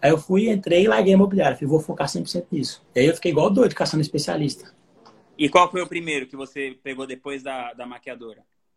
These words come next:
Speaker 1: Então, aí a maquiadora, a gente fez um lançamento em janeiro, foi bom, deu quarenta mil. Só que entrou uma terceira pessoa pra ajudar, que eu conheci lá no evento. Aí o cara começou a namorar com a maquiadora, aí ficou um ciumeira, ficou dividido, eu
Speaker 2: Ih.
Speaker 1: peguei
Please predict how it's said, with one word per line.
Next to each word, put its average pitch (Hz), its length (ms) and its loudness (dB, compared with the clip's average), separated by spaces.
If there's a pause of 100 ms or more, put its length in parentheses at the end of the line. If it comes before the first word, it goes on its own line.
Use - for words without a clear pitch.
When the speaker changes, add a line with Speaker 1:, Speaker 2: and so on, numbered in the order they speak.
(220)
Speaker 1:
Então, 156 500 2
aí 143 200 0
a 175 60 6
maquiadora, 175 500 4
a 151 40 2
gente 151 220 -4
fez 160 160 -2
um 180 40 0
lançamento 156 400 -4
em 147 40 -2
janeiro, 151 280 0
foi - 140 -2
bom, 131 220 0
deu 151 120 0
quarenta 147 360 -6
mil. 143 240 -4 (460)
Só - 140 -8
que 185 80 0
entrou 185 220 4
uma 196 80 6
terceira 190 340 2
pessoa 185 300 2
pra 180 100 6
ajudar, 170 400 2 (240)
que - 80 -4
eu 143 60 2
conheci 156 360 -2
lá 139 120 0
no 160 80 0
evento. 143 360 -4 (400)
Aí 160 100 4
o 180 60 2
cara 185 180 4
começou 190 280 2
a 185 40 4
namorar 180 260 4
com 170 60 -4
a 170 40 -2
maquiadora, 165 480 -2
aí 139 100 -2
ficou 185 180 -6
um 160 40 -2
ciumeira, 165 680 2
ficou - 160 -4
dividido, 160 420 0
eu 185 40 0
Speaker 2:
Ih. 196 40 0
Speaker 1:
peguei 165 420 0